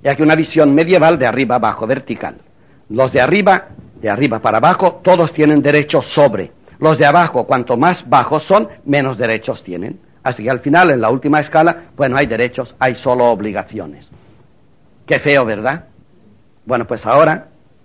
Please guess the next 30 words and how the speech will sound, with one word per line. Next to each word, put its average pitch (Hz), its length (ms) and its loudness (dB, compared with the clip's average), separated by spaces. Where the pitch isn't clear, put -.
saquen 127 260 -4
la 117 120 -2
conclusión. 101 540 -12
Desde 123 240 0
arriba 175 320 4
para 165 160 4
abajo, 196 500 2
todos 147 260 2
son 127 180 -2
derechos. 92 540 -10
De 135 120 0
abajo 151 300 2
para 165 140 4
arriba, 180 240 4
cuanto 127 220 -4
más 131 140 -2
ba-, 147 240 -2
bajo 139 240 0
estás, 208 320 2
menos 151 340 2
derechos, 190 380 2
hasta 123 160 -6
que 117 60 -4
el 127 60 0
último 165 300 0
peldaño 170 300 4
no 143 80 -4
tiene 156 180 4
ningún 135 220 2
derecho. 104 360 -4